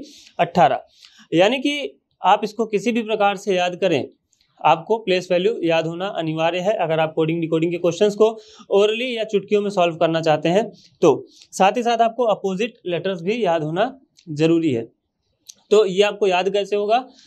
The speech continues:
ये मैंने already आपका जो डिटेल्ड, अ, मैंने क्लास, अ, प्रोवाइड कराई है, वहाँ पे मैंने इसके बारे में डिस्कस किया। तो आपको basically करना कुछ नहीं है, एक अप्रोच को फॉलो करते हुए number of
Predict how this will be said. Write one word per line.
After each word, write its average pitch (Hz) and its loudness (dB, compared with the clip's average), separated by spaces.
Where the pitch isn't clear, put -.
ये 170 0
मैंने 190 2
already 185 0
आपका 180 0
जो 185 -4
डिटेल्ड, 175 -2
अ, 170 -2
मैंने 165 0
क्लास, 170 0
अ, 160 0
प्रोवाइड 160 -4
कराई 185 0
है, 196 0
वहाँ 170 -2
पे 170 -8
मैंने 175 -2
इसके 170 -2
बारे 170 4
में 175 -6
डिस्कस 180 -2
किया। 214 2
तो 208 2
आपको 226 0
basically 180 0
करना 196 0
कुछ 196 -2
नहीं 220 0
है, 233 -2
एक 202 -2
अप्रोच 190 2
को 208 0
फॉलो 190 2
करते 185 -2
हुए 208 4
number 202 0
of 226 -4